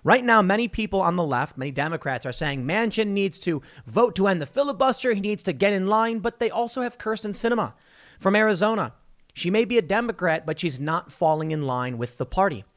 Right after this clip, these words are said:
So I don't know how big a move this will be, but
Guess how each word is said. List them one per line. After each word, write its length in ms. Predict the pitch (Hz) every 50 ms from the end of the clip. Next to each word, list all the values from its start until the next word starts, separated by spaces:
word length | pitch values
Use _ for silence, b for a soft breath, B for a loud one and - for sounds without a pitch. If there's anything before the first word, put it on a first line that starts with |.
| B B B B
So 160 | B - 165
I 80 | 185 262
don't 220 | - 320 285 277
know 120 | 277 269 233
how 180 | 196 220 -
big 340 | 180 147 131 190 208 190 175
a 60 | 208
move 400 | 185 170 170 180 185 175 143 131
this 200 | 156 165 - -
will 220 | - 170 156 143 131
be, 200 | 123 185 160 131
but 520 | 107 110 - 233 202 - - - - -